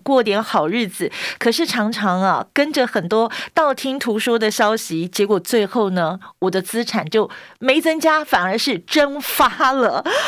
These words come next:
好，所以我想碰到大文老师真的是大家的福气哦。有任何的问题，其实都可以跟大文老师取得联系。好，当然我们继续把时间交给大文老师喽。今年既然是这个大牛翻身年哈，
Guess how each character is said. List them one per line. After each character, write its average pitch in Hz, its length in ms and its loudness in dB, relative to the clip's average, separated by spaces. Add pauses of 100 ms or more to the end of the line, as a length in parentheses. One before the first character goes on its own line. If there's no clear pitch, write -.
(160)
好， 330 180 4
所 349 180 0
以 381 80 4
我 330 120 4
想 277 180 2
碰 320 160 -4
到 285 160 2
大 277 140 4
文 240 100 2
老 190 160 4
师 214 140 -6
真 226 120 -2
的 214 80 0
是 208 140 -4
大 208 160 0
家 202 160 0
的 190 100 2
福 170 300 -2
气 180 380 0
哦。 165 180 2
有 202 140 4
任 302 180 2
何 269 80 2
的 214 140 2
问 226 180 2
题， 196 180 -4
其 185 140 -6
实 175 200 -2 (280)
都 254 160 4
可 262 160 -2
以 202 80 2
跟 196 180 -2
大 202 160 2
文 175 120 0
老 151 120 2
师 170 200 -4
取 - 260 -2
得 160 200 -2
联 165 260 -2
系。 190 300 -2 (220)
好， 208 140 2
当 247 160 2
然 233 160 2
我 185 60 2
们 180 80 -4
继 226 100 -4
续 214 120 -4
把 180 140 0
时 202 200 -4
间 262 220 -2
交 269 120 2
给 269 140 2
大 240 160 2
文 220 120 4
老 202 160 2
师 220 220 0
喽。 202 300 4
今 370 240 -4
年 247 240 0
既 277 240 -2
然 196 180 2
是 214 220 -4
这 208 100 0
个 180 100 2
大 254 420 2
牛 190 300 0
翻 285 400 -2
身 269 440 0
年 165 180 0
哈， 175 260 0